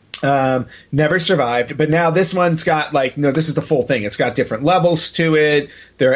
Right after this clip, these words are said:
ex-, there are more characters. There are more masterminds. So I'm curious. I haven't played, I haven't played through it yet because I was busy with another game, which I'll get to in a second. But, um,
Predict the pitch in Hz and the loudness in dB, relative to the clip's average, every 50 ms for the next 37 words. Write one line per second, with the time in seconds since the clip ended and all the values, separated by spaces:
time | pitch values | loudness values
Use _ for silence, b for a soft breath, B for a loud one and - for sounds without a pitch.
0 | 139 - 139 143 135 - - - 120 120 123 120 120 117 113 110 104 - - - | 0 -2 -4 -4 -4 -6 -8 -6 0 2 2 2 4 2 2 0 0 -2 -4 -4
1 | 151 151 151 151 151 147 - 147 139 135 135 135 135 131 - 123 117 113 107 107 | -2 0 0 0 0 0 0 0 0 2 2 0 0 -2 -2 -2 0 0 0 -2
2 | 104 110 127 143 147 139 - - 143 135 135 131 131 131 127 - - - 131 117 | -2 0 0 0 -2 -2 -2 -2 -2 0 0 0 0 -2 -2 -2 0 0 0 0
3 | 110 B B B B - 127 123 - - 180 175 175 170 160 160 156 147 156 165 | -2 B B B B -6 -4 -2 0 0 2 2 2 2 2 0 0 0 0 0
4 | 156 156 156 - - - 139 131 131 131 139 135 123 - - - 143 160 160 151 | -2 -2 -4 -6 -2 0 2 2 4 2 2 0 -2 -4 -2 0 0 2 2 2
5 | - 165 160 156 156 147 135 123 139 135 127 - 127 - 135 117 120 120 - - | 2 0 0 0 0 -2 -2 0 0 -2 -2 -2 -4 -2 0 0 0 -2 -2 -4
6 | 127 135 131 139 120 113 117 - 110 113 120 156 156 147 131 120 120 113 113 104 | -4 -4 -2 -2 0 0 0 0 -2 -2 0 0 0 0 0 0 -2 -2 -2 -2
7 | 101 - 110 107 104 117 110 - - - 110 101 95 - 107 98 85 82 - - | 0 0 0 0 0 -2 -2 -2 -4 -4 -4 -4 -4 -6 -6 -6 -6 -4 -2 0
8 | 139 123 - - 90 78 B B B B B B B B - - 123 120 113 117 | 0 0 0 -2 -4 -6 B B B B B B B B -4 -2 0 0 0 -2
9 | - - - 110 107 107 104 104 101 101 104 104 104 | -4 -4 -2 -2 0 0 2 2 2 0 0 -2 -4